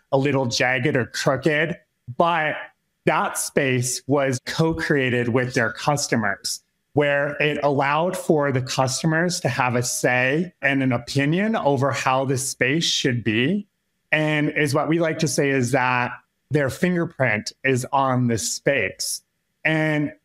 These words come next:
that's important because just kind of think about, like, when you're involved in a project and you get to put your fingerprint on it and that you get to actually have some sort of agency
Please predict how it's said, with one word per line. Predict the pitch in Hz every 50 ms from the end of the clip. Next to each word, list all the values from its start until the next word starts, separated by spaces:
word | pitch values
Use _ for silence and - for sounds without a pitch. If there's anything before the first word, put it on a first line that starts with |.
| _ _ -
that's | 156 170 - -
important | 165 135 - - 262 247 208 180 156 -
because | - 156 151 - 170 156 151 151 151 147 - - - _ _ -
just | 151 208 202 208
kind | 247 269 311
of | 311
think | - 254 233 262
about, | 208 214 196 185
like, | 175 160 156 120
when | 156 160 151
you're | 147 147 143
involved | 135 123 120 110 110 123 123 135
in | 131 123
a | 113
project | 104 - 110 98 104 104 139 143 165 165 170 -
and | 139 120 120
you | 127 123
get | 127 135 127
to | - 156
put | 135 147 120 110 110
your | 110 113 110
fingerprint | - - 151 147 151 156 - - 160 160 165
on | 165 170 170
it | 175 175 -
and | 123 131
that | 123 120 117 117
you | 139 135
get | 139 151 -
to | - - -
actually | 120 123 127 123 - 143 135 131 123 117 - - _ _ _ _ _
have | 135 135 127
some | - 147 135 127
sort | 127 139 123 110
of | - -
agency | 107 110 123 123 147 156 147 - - 175 175 185 196 185 185